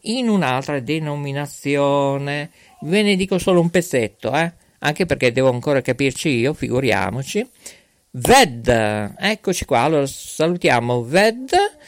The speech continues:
deve, eh, ancora inviare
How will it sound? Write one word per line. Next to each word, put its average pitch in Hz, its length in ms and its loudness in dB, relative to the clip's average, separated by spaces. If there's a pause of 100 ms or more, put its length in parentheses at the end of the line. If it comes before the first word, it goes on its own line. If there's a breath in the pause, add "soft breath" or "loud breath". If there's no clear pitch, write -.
(320 loud breath)
deve, 160 540 4
eh, 120 1400 2
ancora 131 300 -2
inviare 123 760 0